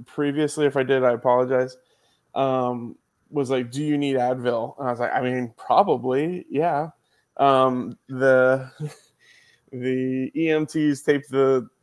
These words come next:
ice onto a part that didn't, Mara, okay. Um, so thank you, Mara. But the E M Ts had taped on the ice pack to a pl-, a spot that didn't actually hurt. And I was like, "You know what?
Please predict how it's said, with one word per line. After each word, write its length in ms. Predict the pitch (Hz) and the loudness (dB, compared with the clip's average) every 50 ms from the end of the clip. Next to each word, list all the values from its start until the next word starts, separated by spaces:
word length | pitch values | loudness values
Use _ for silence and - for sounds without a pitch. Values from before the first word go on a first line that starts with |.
| _ - | _ 0
ice 260 | 120 135 143 131 - | 2 2 2 2 0
onto 540 | - 127 127 127 127 123 - 135 131 127 127 | 0 0 2 0 0 -2 0 2 2 4 4
a 80 | 123 117 | 2 0
part 400 | 120 _ _ - 131 123 123 - | -4 _ _ 2 2 2 2 0
that 140 | 131 120 113 | -4 -4 -2
didn't, 240 | 139 127 123 117 - | -2 -4 -4 -4 -4
Mara, 380 | 131 127 131 127 123 117 117 120 117 127 | 0 2 2 2 2 2 0 -2 -4 -6
okay. 240 | 123 - 135 113 113 - _ _ _ _ _ _ _ _ _ _ _ | -2 0 0 0 0 -2 _ _ _ _ _ _ _ _ _ _ _
Um, 580 | - 135 131 127 123 123 123 120 123 117 - - _ _ _ _ _ _ - - 135 | 0 2 2 2 2 0 -2 -2 -4 -8 -10 -14 _ _ _ _ _ _ -16 -14 -6
so 140 | 123 139 127 | -4 -4 -2
thank 200 | 127 131 127 120 | 0 0 -2 -2
you, 80 | 127 123 | -2 -2
Mara. 260 | 123 120 120 117 113 | -2 0 0 0 -2
But 340 | - - 131 123 90 80 - | 2 2 2 2 2 0 -2
the 220 | - 127 127 123 - 151 | -2 -2 -4 -4 -4 -2
E 80 | 160 | -2
M 120 | 165 165 160 | -2 -2 -2
Ts 360 | - 165 156 151 139 131 - _ _ - _ _ _ _ _ - | -4 -2 -2 -2 -4 -6 -12 _ _ -20 _ _ _ _ _ -4
had 220 | 151 135 120 117 - | -2 -2 -4 -2 -2
taped 240 | 160 151 143 - | 0 0 0 2
on 160 | 147 143 143 139 | 2 2 2 0
the 80 | 120 | 0
ice 180 | 120 131 131 - | 0 -2 -2 0
pack 260 | - 143 131 127 - | 2 2 2 2 2
to 80 | - 135 | 0 -2
a 60 | 123 | -2
pl-, 180 | 123 - - - 123 | -2 -6 -6 -4 -4
a 80 | 120 | -4
spot 360 | - - - 135 127 117 110 117 | -6 0 4 4 4 4 4 0
that 120 | 101 107 120 | -6 -4 -4
didn't 220 | 143 143 143 127 | -4 -2 -2 -4
actually 580 | 92 120 123 120 - - - 139 131 131 123 117 | -2 -2 -4 -4 -4 -4 -2 0 2 2 0 2
hurt. 320 | 127 131 143 156 - - | 2 2 2 2 0 -2
And 100 | 135 135 | -4 -2
I 60 | 127 127 | -2 -2
was 160 | 123 120 123 | -2 0 0
like, 260 | 123 117 120 117 - | 0 0 0 -2 -4
"You 80 | 139 139 | -4 -2
know 100 | 143 135 | 0 2
what? 200 | 135 131 127 | 2 2 2